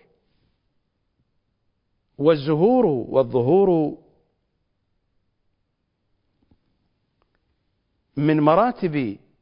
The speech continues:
تجليات ذاتها صلوات الله عليها. الظهور أعلى رتبة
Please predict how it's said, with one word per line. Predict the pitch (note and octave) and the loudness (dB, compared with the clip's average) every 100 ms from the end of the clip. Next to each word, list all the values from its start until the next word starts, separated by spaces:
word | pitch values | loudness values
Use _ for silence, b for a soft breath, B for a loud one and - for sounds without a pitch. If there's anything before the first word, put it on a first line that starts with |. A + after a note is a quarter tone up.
| _ _ _ _ _ _ _ _ _ _ _ _ _ _ | _ _ _ _ _ _ _ _ _ _ _ _ _ _
تجليات | D3+ B2+ C#3+ C3+ C#3+ G3 F#3 | -4 -2 -2 0 0 0 -2
ذاتها | D3+ G3 G3+ B2 G2 E2+ _ _ _ _ _ _ | 0 0 -2 -10 -12 -16 _ _ _ _ _ _
صلوات | - C3 C3+ C3+ C3 E3+ | -6 0 2 2 0 -2
الله | F3 D#3 B2 F#2+ | 0 0 0 -6
عليها. | G2 E2+ - - _ _ _ _ _ _ _ _ _ b b b - | -10 -16 -18 -20 _ _ _ _ _ _ _ _ _ b b b -4
الظهور | D#3 E3 A#3 D4 A3 C#3 - _ _ _ _ _ _ _ _ _ _ _ _ _ _ _ _ _ _ | 0 2 2 2 2 -2 -6 _ _ _ _ _ _ _ _ _ _ _ _ _ _ _ _ _ _
أعلى | G3+ A3 G3 G#3 G3+ G3 F#3+ | 0 0 2 2 2 0 0
رتبة | E3 F#3 A#3+ - E3+ D#3+ C#3+ A2+ | 0 2 0 0 -2 -2 -4 -6